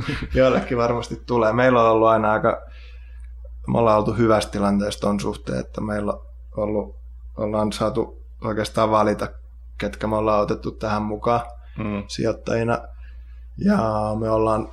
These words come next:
Speaker 1: <clears throat> me ollaan aina päätet-, tai tehty päätös al-, alun perinkin, että me otetaan, tai pyritään ottamaan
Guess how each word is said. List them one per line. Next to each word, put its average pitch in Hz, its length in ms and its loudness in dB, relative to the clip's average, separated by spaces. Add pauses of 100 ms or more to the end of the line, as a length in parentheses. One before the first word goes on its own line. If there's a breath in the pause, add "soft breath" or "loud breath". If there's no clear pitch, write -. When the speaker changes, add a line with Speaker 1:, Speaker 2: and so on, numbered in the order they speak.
(160)
Speaker 1:
<clears throat> 135 220 6
me 123 60 6
ollaan 117 260 6
aina 120 160 4
päätet-, 123 320 2
tai 120 120 4
tehty 117 240 2
päätös 117 380 4
al-, 117 220 6 (100)
alun 123 260 4
perinkin, 110 420 4
että 104 240 0
me 110 120 2
otetaan, 107 540 0 (800)
tai 110 160 4
pyritään 120 540 6
ottamaan 104 640 0